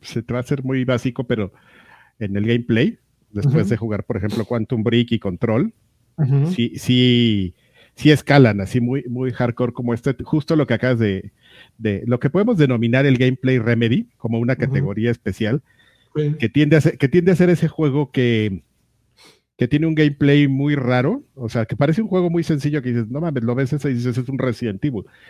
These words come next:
Speaker 1: pero empiezas a jugar y dices, "Ah, no mames", o sea, sí parece, pero no lo es, y este, y empiezas, este, a...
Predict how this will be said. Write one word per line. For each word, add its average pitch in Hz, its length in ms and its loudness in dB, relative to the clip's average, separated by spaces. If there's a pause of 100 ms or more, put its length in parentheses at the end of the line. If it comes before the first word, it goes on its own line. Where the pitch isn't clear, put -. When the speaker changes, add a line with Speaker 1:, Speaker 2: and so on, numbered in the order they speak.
(160)
Speaker 1:
pero 110 120 0
empiezas 147 240 -2
a 180 40 4
jugar 131 360 0
y 127 60 2
dices, 120 260 2
"Ah, 147 100 -6
no 180 120 -4
mames", 147 320 -2
o 104 60 -6
sea, 110 180 0
sí 147 240 0 (180)
parece, 139 360 2
pero 104 280 -2
no 113 180 0
lo 113 200 2
es, 156 260 0 (680)
y 107 180 0
este, 95 840 -2 (960)
y 120 100 2
empiezas, 123 480 2
este, 90 640 -2 (880)
a... 90 960 -4